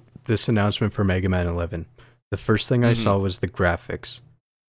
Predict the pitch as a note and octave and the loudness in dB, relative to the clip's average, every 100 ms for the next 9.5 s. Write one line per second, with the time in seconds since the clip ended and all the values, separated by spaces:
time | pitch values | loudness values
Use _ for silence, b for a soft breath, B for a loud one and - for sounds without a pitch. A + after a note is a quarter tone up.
0 | - G2+ F#2+ F#2+ A2+ F#2+ - A2+ - A#2 | -2 2 2 2 2 0 2 0 2 2
1 | G2+ F#2 F2+ F#2 E2 - F#2+ - E2+ E2 | 2 2 2 0 -2 0 0 0 -2 -4
2 | - - G2 F2+ F#2 F2 F2+ F2+ F2 - | -8 -2 0 2 0 0 0 0 -2 -2
3 | F#2+ - F#2+ F#2 F2 - F#2+ F2+ F2 F2 | -2 -2 -2 0 -2 -2 0 2 2 0
4 | F2+ - E2+ - F2 E2 - - E2+ - | -2 -4 -8 -8 -6 -6 -4 -2 -2 -6
5 | D#2+ - - - B B B B B - | -8 -8 -10 -14 B B B B B -2
6 | A2+ G#2 A2+ B2 A2+ A2 G2+ F2+ A#2 G#2+ | 0 4 4 4 4 4 4 2 0 2
7 | F#2 E2+ F#2+ F2 F2+ G2 - G#2+ A2+ G#2+ | 0 0 -2 -4 -2 -2 -2 -2 0 0
8 | F#2+ F2+ F#2 F#2 F2+ F2 E2+ E2 F2+ - | 0 0 0 0 0 -2 -2 0 -2 0
9 | G#2 G2 A2+ A2+ | 0 0 2 2